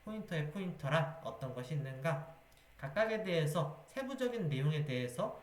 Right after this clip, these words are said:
교과서를 바라봐 주시면서 암기해주면 될 것 같고요. 어렵지 않게 암기할 수 있을 거라 생각합니다. 다음은 구조체와 고용체예요.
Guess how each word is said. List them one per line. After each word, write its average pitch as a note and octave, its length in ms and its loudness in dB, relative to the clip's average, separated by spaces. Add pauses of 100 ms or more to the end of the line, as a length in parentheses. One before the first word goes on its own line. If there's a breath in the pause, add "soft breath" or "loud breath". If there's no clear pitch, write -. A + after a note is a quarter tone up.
(100)
교과서를 A#3 580 0
바라봐 C#3+ 400 0
주시면서 - 680 -6 (280 loud breath)
암기해주면 D#3 640 -2
될 C3+ 160 -2
것 D#3 140 -4
같고요. G3 520 -4 (140)
어렵지 C4+ 400 -4
않게 C#4 520 -6
암기할 C3 360 -4
수 C#3 120 -8
있을 - 260 -12
거라 G#2+ 260 -12
생각합니다. F3+ 760 -4 (2500 loud breath)
다음은 G3+ 440 2
구조체와 G3 520 -2
고용체예요. D3 760 2